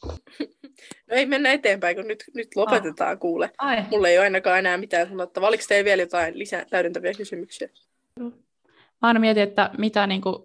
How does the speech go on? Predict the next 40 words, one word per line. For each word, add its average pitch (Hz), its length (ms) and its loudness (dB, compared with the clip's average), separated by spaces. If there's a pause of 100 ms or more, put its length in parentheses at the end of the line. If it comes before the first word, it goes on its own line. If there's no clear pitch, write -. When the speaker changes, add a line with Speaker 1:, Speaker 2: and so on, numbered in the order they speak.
Speaker 2:
kun 214 80 -6
sit 220 140 0 (100)
tästä 208 300 2
kun 196 120 -4
menee 190 220 0
silleen 190 360 0 (220)
varttia 190 380 0
ja 190 60 -4
me 196 80 -4
ollaan 190 160 -2
lopetettu, 196 420 -4
niin 196 100 -4
sit - 80 -10
mä 196 80 -4
tajun 190 280 2
tuolla, - 240 -2 (960)
eh, - 400 -10 (100)
syön 190 280 -2
tässä 190 220 -4
tai 180 140 -2
jotain, 185 220 -2
että - 120 -12
Speaker 1:
Niin, 311 180 2
no 294 80 2
ehkä 294 160 2
Speaker 2:
ei 240 120 6
Speaker 1:
vielä 302 140 6
Speaker 2:
vitsi, 285 140 2
olisi 262 160 6
Speaker 1:
se, 220 40 6
Speaker 2:
voinut 202 140 2
Speaker 1:
että 220 100 2
Speaker 2:
sanoa 196 200 2
Speaker 1:
ehkä 262 200 0
Speaker 2:
sen. 311 120 0
Speaker 1:
vielä, 240 280 0 (100)
ehkä 285 240 -2
vielä 269 220 0
s-, 254 120 -16 (1000)
Speaker 2:
Joo, 202 140 -6